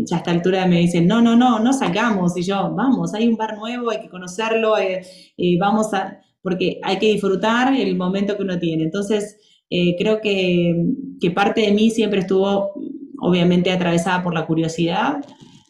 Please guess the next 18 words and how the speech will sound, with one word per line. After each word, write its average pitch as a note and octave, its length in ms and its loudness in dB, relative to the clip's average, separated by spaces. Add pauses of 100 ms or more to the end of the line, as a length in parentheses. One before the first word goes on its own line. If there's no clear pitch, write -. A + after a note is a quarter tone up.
eh, E3+ 480 2 (540)
y F3 140 0
por, E3 240 -4
por E3+ 140 -2
esa F3+ 140 -2
energía F3+ 540 0
de, D#3+ 320 2
de D#3+ 160 0
hacer F#3+ 680 -2
y F3+ 100 -2
de E3 100 0
moverme F#3+ 640 -2
y F3 100 0
de D#3 80 0
tratar D#3+ 280 -8
de F3 100 0
transformar F3 680 0
realidades. D#3 840 -8